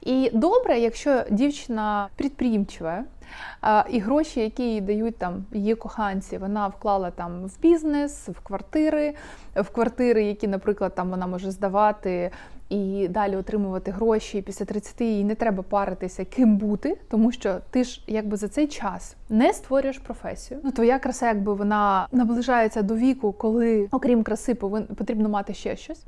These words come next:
Постійно бути в такому режимі різних чоловіків, спілкування також набридає, і приходить психологічний вік, коли хочеться створити сім'ю і народити дітей.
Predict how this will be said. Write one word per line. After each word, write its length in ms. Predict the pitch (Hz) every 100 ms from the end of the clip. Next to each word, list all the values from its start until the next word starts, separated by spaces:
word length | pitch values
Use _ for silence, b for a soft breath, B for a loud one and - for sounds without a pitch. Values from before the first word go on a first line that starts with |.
| -
Постійно 720 | 262 240 - 285 247 214 202 - - - -
бути 500 | 220 233 240 220 196 185
в 60 | -
такому 400 | 240 - 254 220
режимі 600 | 214 208 247 226 220 208 - B B B B B B -
різних 420 | 233 254 226 220
чоловіків, 640 | - 226 226 226 - 247
спілкування 920 | - - 214 - 220 240 226 214 190 -
також 400 | 247 - 240 226
набридає, 680 | 202 202 190 190 190 254 359 302
і 80 | 233
приходить 400 | 247 294 247 240
психологічний 640 | - - 247 247 - 233
вік, 160 | 349 427
коли 360 | 285 262 262 -
хочеться 340 | 262 247 - 226
створити 360 | - 233 240
сім'ю 380 | 233 269 277 480
і 40 | 381
народити 380 | 214 202 269 247
дітей. 320 | - -